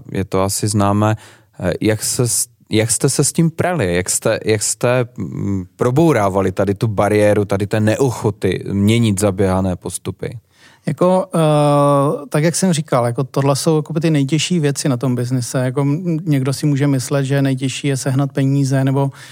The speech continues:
Speaker 2: prostě vyřešit nějaké financování. Ano, to jsou taky jakoby věci, které je potřeba řešit, ale získat, eh, ten tým na svoji stranu, to je mnohdy to klíčové, protože,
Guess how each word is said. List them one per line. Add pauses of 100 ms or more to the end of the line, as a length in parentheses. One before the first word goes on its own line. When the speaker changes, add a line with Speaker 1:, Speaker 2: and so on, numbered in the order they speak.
(120)
Speaker 2:
prostě
vyřešit
nějaké
financování.
Ano,
to
jsou
taky
jakoby
věci,
které
je
potřeba
řešit,
ale (460)
získat,
eh, (800)
ten
tým
na
svoji
stranu,
to
je
mnohdy
to
klíčové,
protože,